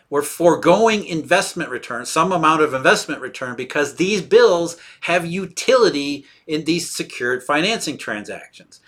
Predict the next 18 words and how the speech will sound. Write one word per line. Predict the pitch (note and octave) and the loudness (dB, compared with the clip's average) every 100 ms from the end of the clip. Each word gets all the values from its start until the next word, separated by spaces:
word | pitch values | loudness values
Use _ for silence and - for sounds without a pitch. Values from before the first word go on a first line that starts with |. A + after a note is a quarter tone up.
| _ - | _ -4
And | D#3+ | -4
if | D#3 | 0
they | F3+ | 2
have | A3 A#3+ G3+ | 2 2 0
utility | G#3 - C4 B3 A3+ | -4 -4 2 6 6
in | G3 | 4
secured | - E3 E3 D3+ | -4 -4 -2 -2
financing | - D#3 B3 G#3+ F#3 | 0 0 0 -4 -8
transactions, | - D3 C3+ A#2+ G#2+ - B2+ C#3+ - - - - | -6 -6 -4 -4 -6 -8 -12 -12 -14 -20 -20 -4
the | C#3+ | -4
value | C#3 F3+ C4+ C4 | 4 6 6 6
of | G3+ | 4
that | E3+ E3+ | 4 2
utility | D#3 D3+ C3+ C3+ F#3+ | -4 -4 -2 -2 -2
tells | F#3 D#3 D#3+ | 0 0 0
us | E3+ F3 | -4 -4
about | D3+ D3 - _ _ _ | 0 0 -2 _ _ _
how, | - C#3+ E3+ E3+ | -2 2 2 0